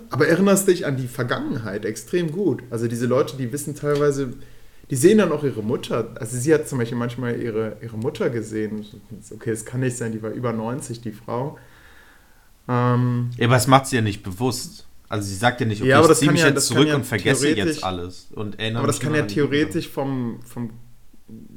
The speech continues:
Speaker 1: quasi vom Über-Ich ein Schutzmechanismus sein. Wie gesagt, das
Speaker 2: Was?
Speaker 1: Ding ist überhaupt,
Speaker 2: Nein,
Speaker 1: also Demenz
Speaker 2: das glaub
Speaker 1: ist
Speaker 2: ich
Speaker 1: quasi
Speaker 2: nicht.
Speaker 1: gar nicht erforscht.
Speaker 2: Ja, das glaub ich, aber ich glaub tatsächlich nicht, dass das so funktioniert,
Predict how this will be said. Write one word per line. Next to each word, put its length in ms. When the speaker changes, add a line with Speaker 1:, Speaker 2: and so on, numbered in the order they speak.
Speaker 1:
quasi 320
vom 240
Über-Ich 680
ein 160
Schutzmechanismus 1600
sein. 240
Wie 100
gesagt, 340
das 100
Speaker 2:
Was? 260
Speaker 1:
Ding 80
ist 80
überhaupt, 140
Speaker 2:
Nein, 160
Speaker 1:
also 100
Demenz 220
Speaker 2:
das 60
glaub 180
Speaker 1:
ist 40
Speaker 2:
ich 60
Speaker 1:
quasi 160
Speaker 2:
nicht. 80
Speaker 1:
gar 160
nicht 160
erforscht. 520
Speaker 2:
Ja, 180
das 220
glaub 200
ich, 160
aber 180
ich 120
glaub 280
tatsächlich 360
nicht, 180
dass 160
das 180
so 120
funktioniert, 600